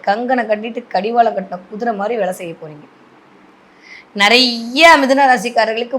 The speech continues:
வாழ்க்கையில் முன்னேறியே ஆக வேண்டும் என்ற எண்ணம் மேலோங்க போகிறது. நிறைய பேருக்கு இடமாற்றம், நான் சொன்ன மாதிரி மே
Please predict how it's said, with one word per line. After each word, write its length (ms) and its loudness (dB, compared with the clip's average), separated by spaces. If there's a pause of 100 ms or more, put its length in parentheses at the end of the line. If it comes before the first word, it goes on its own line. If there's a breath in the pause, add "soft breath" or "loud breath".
(120)
வாழ்க்கையில் 640 2
முன்னேறியே 800 0 (220)
ஆக 260 6
வேண்டும் 360 0 (120)
என்ற 160 -4 (200)
எண்ணம் 360 -4
மேலோங்க 340 -2 (100)
போகிறது. 340 -12 (180)
நிறைய 400 0
பேருக்கு 320 0
இடமாற்றம், 680 0
நான் 160 -4
சொன்ன 120 -6
மாதிரி 180 -4
மே 60 -2